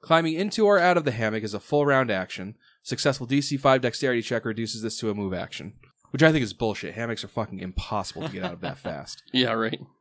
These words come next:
Speaker 1: Um, so you got the hospitality's hammock. You also find a set of nautical charts, uh, which gives you a plus two knowledge geography or plus two profession sailor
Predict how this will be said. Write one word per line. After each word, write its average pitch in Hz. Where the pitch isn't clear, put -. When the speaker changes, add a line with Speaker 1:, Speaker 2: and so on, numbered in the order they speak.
Speaker 1:
Um, 107
so 123
you 117
got 120
the 120
hospitality's 135
hammock. 95
You 123
also 151
find 120
a -
set 120
of 104
nautical 123
charts, -
uh, 101
which 101
gives 110
you 110
a 98
plus -
two 147
knowledge 123
geography 139
or 113
plus 135
two 131
profession 127
sailor 104